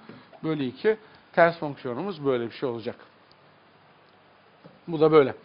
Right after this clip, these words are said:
Geriye geliyorum. Logaritmik bir şey veriyorsa üstü fonksiyona döndü, tersi. Buraya geliyorum şimdi. Üstü bu fonksiyon verdi, tersi de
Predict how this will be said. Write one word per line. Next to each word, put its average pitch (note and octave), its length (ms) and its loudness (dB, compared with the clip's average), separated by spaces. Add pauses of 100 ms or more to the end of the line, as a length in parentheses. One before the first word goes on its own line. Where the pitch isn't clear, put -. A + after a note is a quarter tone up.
(600)
Geriye G3+ 300 6
geliyorum. E3 420 0 (600)
Logaritmik G#3 540 6
bir F3+ 60 -10
şey F#3 200 2
veriyorsa D3+ 520 0 (120)
üstü F#3 240 -8
fonksiyona A3 540 2
döndü, A3 340 2 (120)
tersi. G#3 440 2 (1000)
Buraya G3 260 8
geliyorum C#3+ 400 2
şimdi. E3 380 -4 (420)
Üstü G#3+ 360 2
bu G#3+ 80 6
fonksiyon D#3+ 480 0
verdi, C#3 280 4
tersi E3 440 4
de A#3+ 160 2